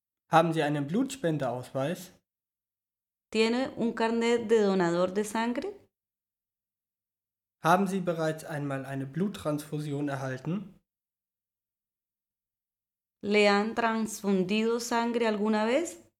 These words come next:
Speaker 2: ¿Ha recibido transfusiones de sangre?
Speaker 1: Gewohnheiten.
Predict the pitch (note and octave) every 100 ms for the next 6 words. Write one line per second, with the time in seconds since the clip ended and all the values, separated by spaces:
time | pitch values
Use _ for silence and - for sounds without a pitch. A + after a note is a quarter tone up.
0 | _ _ _ _ _ - G3 G#3+ A#3 A#3+
1 | F#3+ F#3+ G#3+ G#3+ G#3 G3+ - D#3+ F#3+ G3
2 | B3 A3+ F#3+ G3+ G3+ B3 D4 F#4+ - _
3 | _ _ _ _ _ _ _ _ _ _
4 | _ _ _ _ _ _ _ _ - G#3
5 | G3 F#3+ D#3 C3+ B2 A#2+ A2+ -